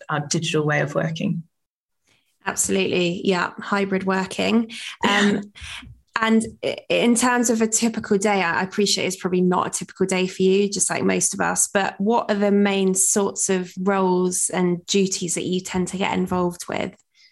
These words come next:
Speaker 1: Um, I guess I would sum up the, the main role of the food service dietitian, uh, at least in a hospital setting, um, is ensuring that my, as many patients as possible have access to safe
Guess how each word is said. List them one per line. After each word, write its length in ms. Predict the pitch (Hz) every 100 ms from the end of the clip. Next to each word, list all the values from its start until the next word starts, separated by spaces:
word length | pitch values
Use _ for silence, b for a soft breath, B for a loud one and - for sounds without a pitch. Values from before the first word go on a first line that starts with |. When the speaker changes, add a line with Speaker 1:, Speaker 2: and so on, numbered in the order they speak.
| b _ _ _ B B B B _ _ _ _ _ _ -
Speaker 1:
Um, 680 | 240 247 262 262 254 254 -
I 60 | 269
guess 200 | 285 -
I 60 | 262
would 160 | 247
sum 280 | - 247 226
up 280 | 208 - -
the, 240 | 190 175
the 80 | 185
main 400 | 180 190 190 190
role 300 | 170 165 151
of 80 | 160
the 80 | 160
food 340 | 165 170 160
service 320 | - 160 160
dietitian, 920 | - 151 151 147 - 143 - 170 190 -
uh, 180 | 165 156
at 80 | 180
least 240 | 185 185
in 40 | 165
a 60 |
hospital 680 | - 165 - 170 165 165 165 165
setting, 640 | - 160 143 120 165 160 170
um, 560 | 160 151 151 147 151 - - -
is 160 | 180 175
ensuring 460 | 170 185 175 165
that 320 | 165 - -
my, 500 | 170 165 156 156 156 - _ -
as 160 | 165
many 200 | 220 214
patients 420 | 220 190 190 165
as 140 | 170 160
possible 480 | 165 160 156 156 156
have 240 | 156 151
access 460 | 151 - - 160 160
to 140 | -
safe 520 | - - 170 160 165